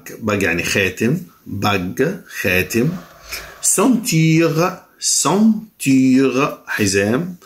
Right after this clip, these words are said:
إيشارب، بوكيل دوغي حلق طبعًا. لونيت يعني نظارة. خلي بالك بقى إن المواد الخام بتسبق بحرف الجر،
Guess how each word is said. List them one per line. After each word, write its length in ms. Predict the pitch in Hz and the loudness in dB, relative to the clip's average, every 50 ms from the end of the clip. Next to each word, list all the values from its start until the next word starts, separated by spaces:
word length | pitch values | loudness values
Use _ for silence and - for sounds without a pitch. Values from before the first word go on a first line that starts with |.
| - - - - - _ - | -20 -20 -20 -20 -10 _ 0
إيشارب، 760 | 123 127 123 - 123 107 113 117 117 120 127 147 180 220 233 - - _ _ _ _ - - - - - | 2 2 2 2 0 0 0 0 -2 -2 -2 -2 -2 -2 -4 -8 -12 _ _ _ _ -20 -20 -20 -14 -8
بوكيل 600 | 113 113 110 120 139 131 135 131 - 240 277 233 | -4 0 2 2 2 2 2 2 2 2 2 4
دوغي 640 | 185 175 135 107 117 117 117 123 135 139 170 233 220 - | 2 2 2 2 2 2 2 2 2 2 2 0 0 0
حلق 440 | - - - 107 110 113 107 104 - | -2 -2 -2 0 2 2 0 0 -2
طبعًا. 560 | - - - 92 90 87 87 92 95 95 95 | -4 -4 -4 -2 0 0 0 0 0 0 2
لونيت 560 | 98 101 104 107 123 135 143 - - - - - 120 117 113 - - | 2 4 4 4 2 2 0 -4 -8 -8 -2 0 0 0 0 -2 -2
يعني 600 | 98 98 95 87 87 85 82 85 85 85 85 85 - | -2 0 0 2 0 0 -2 -2 -4 -4 -4 -6 -6
نظارة. 640 | 92 98 113 123 110 - - - - - - - - - _ _ _ _ _ _ _ _ _ _ _ _ - - - - - - - - - - - - | -4 -2 0 0 -2 -4 -6 -8 -8 -8 -10 -12 -14 -20 _ _ _ _ _ _ _ _ _ _ _ _ -20 -20 -20 -16 -16 -16 -16 -18 -20 -20 -16 -8
خلي 260 | - - 214 311 330 302 | -4 0 2 2 2 4
بالك 280 | 185 180 196 220 220 | 4 2 2 2 0
بقى 500 | - 131 165 196 202 170 165 156 - - - | 0 0 0 0 0 0 -2 -4 -2 -2 0
إن 200 | 127 120 117 113 | 2 2 4 4
المواد 480 | 110 107 107 120 165 220 240 233 185 | 4 4 2 2 2 2 2 2 0
الخام 440 | 160 - - - 156 160 170 170 151 | 0 -2 -2 -2 0 0 2 2 0
بتسبق 420 | 131 - - 160 - - - 120 | 0 0 0 0 0 0 0 -2
بحرف 480 | 95 87 92 - - 151 175 175 - - | -4 -4 -6 -4 -2 -2 -2 -2 -2 -2
الجر، 720 | 127 113 98 95 110 110 107 95 87 82 78 - - - | 0 0 0 0 0 0 0 -2 -4 -6 -6 -8 -8 -10